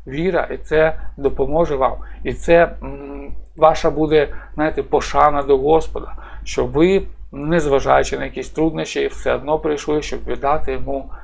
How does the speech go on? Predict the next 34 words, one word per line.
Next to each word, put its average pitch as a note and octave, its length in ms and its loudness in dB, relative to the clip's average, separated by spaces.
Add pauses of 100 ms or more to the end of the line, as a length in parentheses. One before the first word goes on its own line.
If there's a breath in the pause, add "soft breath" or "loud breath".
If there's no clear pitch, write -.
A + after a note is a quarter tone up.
(140)
славу. B2 440 0 (460)
Це D3+ 220 0
дуже, D#3+ 540 2 (360 loud breath)
я C3+ 120 4
вірю, D3+ 520 2
м, B2+ 760 -8 (300)
торкається D#3 520 4
серце C#3 360 0
Бога C#3 440 2
і D3 80 -6
подобається - 640 -2
йому. - 160 -10 (600 loud breath)
Тож, F3 300 6 (260)
йдіть F3 320 -2
до D3 100 0
церкви, - 400 -4
друзі. D2 340 -4 (460 loud breath)
І F3+ 240 4 (200)
дякую E3 380 4
вам C#3 100 0
ще D3 180 2
раз C#3 120 2
за - 60 -14
те, C#3 120 2
що C#3 140 -2
ви C3+ 60 4
були C#3 220 4
з C#3+ 60 -2
нами G3 260 2
сьогодні. D3+ 540 2 (240 loud breath)
Хочу E3 300 4
вам C#3 120 -2
нагадати, C#3+ 540 2
що C3+ 360 2